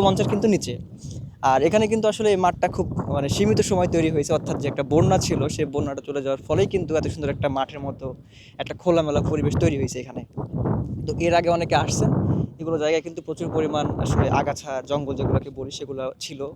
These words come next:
তখন হয়তো বা ঘুরতে ভয়ে ভালো লাগতো না, পোকামাকড়, আবার বিশেষ করে রাসেল ভাইফার যে একটা সাপের একটা বিষয় ছিল সেটা নিয়ে অনেকে দ্বিধাবোধ বোধে পড়তেন যে আসলে আসবেন না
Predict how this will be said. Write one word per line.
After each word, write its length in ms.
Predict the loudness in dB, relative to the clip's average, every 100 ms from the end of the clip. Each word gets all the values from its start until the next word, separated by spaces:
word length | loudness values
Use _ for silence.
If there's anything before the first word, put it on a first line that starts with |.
| -12
তখন 200 | -6 -2 -2
হয়তো 160 | -4 -6
বা 60 | -8
ঘুরতে 240 | -8 -8 -6
ভয়ে 140 | -4 -4
ভালো 120 | 0 2
লাগতো 220 | 2 2 0
না, 60 | 0 0 -2 0 0
পোকামাকড়, 460 | 2 2 0 -2 -4 -4 -18 -4 0
আবার 160 | 2 2
বিশেষ 140 | 2 2
করে 120 | 2
রাসেল 300 | 2 2 -2 -6
ভাইফার 240 | -6 -6
যে 60 | -8
একটা 100 | -12 -6
সাপের 300 | -2 -2 -2
একটা 120 | 0 0
বিষয় 160 | 2 2 0
ছিল 80 | -2
সেটা 140 | -2 -4
নিয়ে 120 | -4
অনেকে 220 | -4 -4 -6 -8 _ _ _ -2
দ্বিধাবোধ 320 | 4 4 4 -2 -6 0
বোধে 160 | 2 4
পড়তেন 280 | 2 2 -2 2
যে 60 | 2
আসলে 180 | 2 4 4
আসবেন 300 | 4 2 0
না 60 | 2